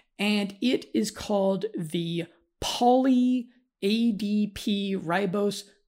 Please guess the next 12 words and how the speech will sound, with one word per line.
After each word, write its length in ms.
polymerase, 1300
or 460
parp. 340
We'll 100
just 160
call 200
it 80
parp 340
from 200
now 220
on. 200
And 340